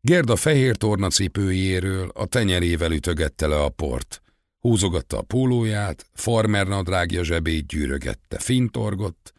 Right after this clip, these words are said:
de nevetett. Úgy tűnt, tetszik neki a kaland. „Klassz, mi?” bíztatott bennünket anyánk, látva elfogódottságunkat. „Itt igazán futkározhattok kedvetekre, meglátjátok, milyen jó lesz.”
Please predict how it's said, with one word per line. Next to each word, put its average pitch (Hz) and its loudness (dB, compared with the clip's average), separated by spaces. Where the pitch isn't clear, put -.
de 151 -4
nevetett. - -6
Úgy 104 0
tűnt, 123 0
tetszik - -2
neki - -4
a - -4
kaland. - -12
„Klassz, 123 2
mi?” 104 2
bíztatott 80 0
bennünket 76 -4
anyánk, 85 -4
látva 82 -4
elfogódottságunkat. 58 -8
„Itt 220 2
igazán 151 2
futkározhattok 92 0
kedvetekre, 92 0
meglátjátok, 147 0
milyen 90 2
jó 80 2
lesz.” - -2